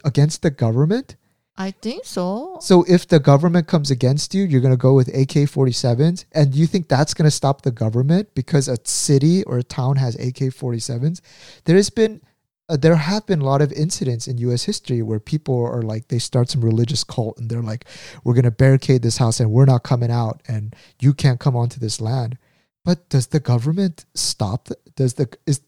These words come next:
Speaker 1: does the government stop because you do that? No. You can never defeat the government because defeating the government in itself creates chaos.
Speaker 2: But I think it's, like, the last
Speaker 1: I just
Speaker 2: thing that
Speaker 1: understand.
Speaker 2: you, you can do. They feel that it's the last thing that you can do to, like, protect yourself,
Speaker 1: But I guess
Speaker 2: I
Speaker 1: where I'm
Speaker 2: guess.
Speaker 1: coming from is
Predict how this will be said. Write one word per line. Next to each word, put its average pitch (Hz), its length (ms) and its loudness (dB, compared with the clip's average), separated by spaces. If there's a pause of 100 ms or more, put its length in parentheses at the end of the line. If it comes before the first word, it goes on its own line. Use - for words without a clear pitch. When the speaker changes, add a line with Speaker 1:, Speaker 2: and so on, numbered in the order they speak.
(100)
Speaker 1:
does 131 140 0
the 151 100 0
government 143 420 0
stop - 420 -2
because 127 320 -4
you 110 80 -2
do 101 180 -8
that? 156 320 -4 (540)
No. 240 460 -2 (480)
You 254 80 0
can 277 240 -4
never 214 260 4
defeat 196 400 -2
the 175 80 -2
government 139 520 -2
because 170 280 -2
defeating 220 460 -4
the 208 80 -4
government 143 560 -4
in 156 100 -4
itself 135 720 -4
creates 151 320 -2
chaos. 143 680 -4
Speaker 2:
But 247 200 -8
I 240 160 -4 (100)
think 285 240 -14
it's, - 260 -16
like, 240 160 -16
the 214 140 -10
last 202 320 -8
Speaker 1:
I - 60 -14
just 214 160 -10
Speaker 2:
thing 208 100 -6
that 196 220 -6
Speaker 1:
understand. - 60 -10 (220)
Speaker 2:
you, - 140 -20
you 202 100 -12
can 190 300 -8
do. 180 360 -8 (120)
They 196 200 -8
feel 208 300 -10
that 196 160 -12
it's 208 200 -10
the 214 140 -10
last 208 540 -4
thing 190 280 -6
that 180 220 -10
you 185 120 -8
can 180 260 -8
do 185 280 -6
to, 180 180 -14
like, 170 260 -14
protect 202 520 -16
yourself, 151 520 -14
Speaker 1:
But 175 80 -6
I 180 60 0
guess 202 160 -4
Speaker 2:
I - 20 -8
Speaker 1:
where 202 140 -6
I'm - 60 -8
Speaker 2:
guess. - 60 -10
Speaker 1:
coming 165 220 -4
from 160 260 -2
is 123 200 -4